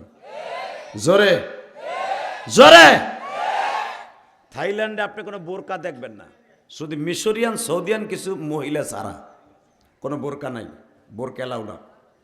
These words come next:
মুখ আপনি ঢাকতে পারবেন না। ছিলাম ভাই কয়দিন, চোখ বুঝেছিলাম, যদি কেন রাস্তা দিয়ে হাঁটছেন কেন, এই দেশে রাস্তা দিয়ে হাঁটা যায় না,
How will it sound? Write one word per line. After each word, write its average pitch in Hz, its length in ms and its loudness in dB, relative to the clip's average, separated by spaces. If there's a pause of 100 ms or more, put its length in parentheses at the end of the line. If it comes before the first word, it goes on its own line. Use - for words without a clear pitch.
(960)
মুখ 156 280 -6
আপনি 165 220 -10
ঢাকতে 139 260 -12
পারবেন 113 320 -12
না। 76 60 -20 (2000)
ছিলাম 156 440 -4
ভাই 160 160 -2
কয়দিন, 135 460 -6 (1400)
চোখ 131 200 -8
বুঝেছিলাম, 117 640 -8 (1160)
যদি 131 200 -10
কেন 131 140 -10 (100)
রাস্তা 135 300 -8
দিয়ে 117 120 -10
হাঁটছেন 120 360 -8
কেন, 101 220 -14
এই 101 120 -12
দেশে 120 160 -10
রাস্তা 113 300 -12
দিয়ে 101 160 -14
হাঁটা 101 180 -12
যায় 104 200 -14
না, 78 60 -20